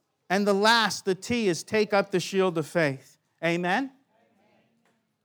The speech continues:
And so when you're under temptation, remember this word, resist.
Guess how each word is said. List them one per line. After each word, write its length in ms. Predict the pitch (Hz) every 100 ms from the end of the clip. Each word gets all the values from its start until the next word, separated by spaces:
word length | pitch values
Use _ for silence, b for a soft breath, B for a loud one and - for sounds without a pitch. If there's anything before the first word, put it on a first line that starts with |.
| _
And 240 | 175 208 202
so 340 | - 220 214
when 360 | 185 226 262 247
you're 240 | 233 220
under 280 | 214 240 220
temptation, 800 | - 220 214 208 220 220 - 196
remember 600 | 185 185 202 226 220 226
this 240 | 196 180
word, 380 | 180 202 208 185
resist. 760 | 170 151 151 214 240 - -